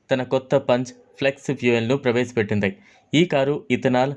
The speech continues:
హండ్రెడ్ పర్సెంట్ ఇథనాల్ రెండింటిలోనూ పనిచేయగలవు. పెట్రోల్ వేరియంట్‌లో మనకు టాటా పంచ్ గురించి తెలుసు. అదే ఈ కారు, కానీ ఇప్పుడు దీనిలో పెద్ద మార్పు తీసుకొచ్చారు. ఇవి ఇప్పుడు ఇథనాల్, హండ్రెడ్ పర్సెంట్ ఇథనాల్ రెండింటిలో నడుస్తోంది.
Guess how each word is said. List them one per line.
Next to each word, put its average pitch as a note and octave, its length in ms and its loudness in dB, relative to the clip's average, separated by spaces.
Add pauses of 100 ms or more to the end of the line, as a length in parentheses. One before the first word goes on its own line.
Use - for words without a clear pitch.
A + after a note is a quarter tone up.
(160)
హండ్రెడ్ C#3 300 -6
పర్సెంట్ B2 460 -2
ఇథనాల్ B2 340 -2
రెండింటిలోనూ B2 580 -2
పనిచేయగలవు. G#2 540 -4
పెట్రోల్ E3+ 240 -2
వేరియంట్‌లో A#2+ 340 0
మనకు C3 280 -2
టాటా A#2+ 320 -4
పంచ్ A#2 220 -8
గురించి A2+ 280 -6
తెలుసు. G2+ 300 -6 (480)
అదే D#3+ 240 0
ఈ E3 100 -2
కారు, C3 280 0
కానీ B2 280 -2 (240)
ఇప్పుడు B2+ 260 0
దీనిలో A2+ 380 -2
పెద్ద A#2+ 320 -4
మార్పు C3 320 0
తీసుకొచ్చారు. A2+ 600 -4 (600)
ఇవి D3+ 160 -2
ఇప్పుడు C#3 220 -4
ఇథనాల్, C#3 440 0
హండ్రెడ్ C3+ 320 -6
పర్సెంట్ B2+ 420 0
ఇథనాల్ B2 380 -2
రెండింటిలో B2 480 -2
నడుస్తోంది. A#2+ 580 0